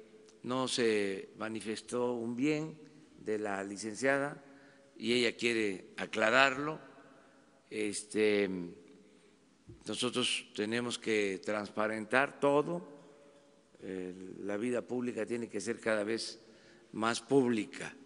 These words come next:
Em, y, pues,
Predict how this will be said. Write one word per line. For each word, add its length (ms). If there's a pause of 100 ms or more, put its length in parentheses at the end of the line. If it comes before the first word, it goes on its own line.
(720)
Em, 640 (720)
y, 960
pues, 600